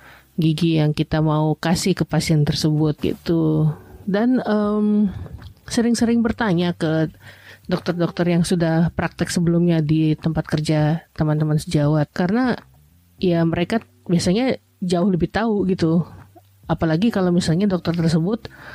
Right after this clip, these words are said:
adalah dokter yang, eh, sudah lama banget di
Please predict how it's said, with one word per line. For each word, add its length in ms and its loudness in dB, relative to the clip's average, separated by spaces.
adalah 400 0
dokter 320 -2
yang, 480 0
eh, 480 2
sudah 240 0
lama 320 2
banget 320 0
di 240 0